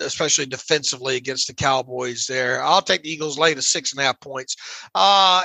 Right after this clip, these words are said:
in the Who Cares Bowl, the Battle of the Birds, Cardinals at the Falcons. Uh, I think the, you know, the Cardinals gonna have a, uh,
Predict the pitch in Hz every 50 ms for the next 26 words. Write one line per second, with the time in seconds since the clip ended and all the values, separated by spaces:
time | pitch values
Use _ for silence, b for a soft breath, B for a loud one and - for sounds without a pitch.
0 | - - 226 220 208 220 220 208 202 233 302 294 262 - 269 285 294 294 269 247
1 | 208 - 165 175 226 226 220 214 202 185 170 165 165 165 185 175 160 196 226 262
2 | 262 262 254 254 208 226 214 196 254 262 247 220 202 180 156 143 - - - 233
3 | 254 277 277 262 247 220 185 165 160 - - 214 240 247 - 226 190 - _ -
4 | 240 254 247 233 - - 202 170 156 147 139 135 131 127 131 - - - b b
5 | b b b b b b _ - 101 - - 185 175 180 185 - - - - 202
6 | 196 226 202 156 139 135 _ _ - 120 127 - - 196 180 180 160 - 226 294
7 | 302 285 247 - 262 240 214 254 269 254 233 220 196 185 _ _ 262 220 208 196
8 | 190 185 185